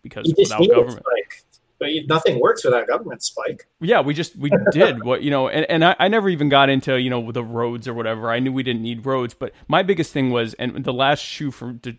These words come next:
Speaker 1: to drop, the last spook I had to let go of to become a, a, an ancap or even a hardcore libertarian was the idea that we have to be protected from people outside of the U S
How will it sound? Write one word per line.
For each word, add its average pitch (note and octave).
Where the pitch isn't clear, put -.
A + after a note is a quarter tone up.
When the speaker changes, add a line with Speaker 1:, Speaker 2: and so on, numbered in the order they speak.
Speaker 1:
to C3
drop, A2+
the A#2
last A#2
spook -
I A#2+
had A2
to A#2
let A2+
go A2+
of G#2+
to A#2
become A2
a, A2
a, -
an B2
ancap A2
or A#2
even A2
a G2
hardcore A2
libertarian G#2+
was A#2
the C#3
idea A#2+
that A2+
we A#2
have A2
to A#2+
be A2+
protected A2+
from A2+
people A2+
outside G#2+
of G#2
the C3
U A2+
S -